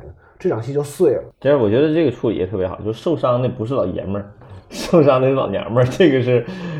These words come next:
Speaker 2: 其实反倒这个形象，这个刺激对男人的刺激更大。等到后来他在做反应的时候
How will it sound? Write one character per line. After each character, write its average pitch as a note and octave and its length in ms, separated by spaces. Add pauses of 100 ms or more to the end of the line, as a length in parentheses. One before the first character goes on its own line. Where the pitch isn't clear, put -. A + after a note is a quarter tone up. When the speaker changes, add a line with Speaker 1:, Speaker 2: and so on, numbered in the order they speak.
(140)
Speaker 2:
其 G3+ 200
实 A#3+ 160
反 G#2 200
倒 D3+ 140
这 G#3 140
个 D#3 80
形 A2 260
象， B2+ 260
这 C3+ 120
个 C3 160
刺 E3+ 180
激 G#2+ 160
对 A#2 180
男 G#2 240
人 B2 160
的 A2 60
刺 A2+ 240
激 F#2 140
更 A2 220
大。 - 260 (360)
等 B2+ 160
到 F#3+ 300
后 - 200
来 A2+ 240
他 - 140
在 D3+ 120
做 D#3+ 220
反 - 240
应 G2 100
的 A2+ 80
时 G#2 160
候 F2 200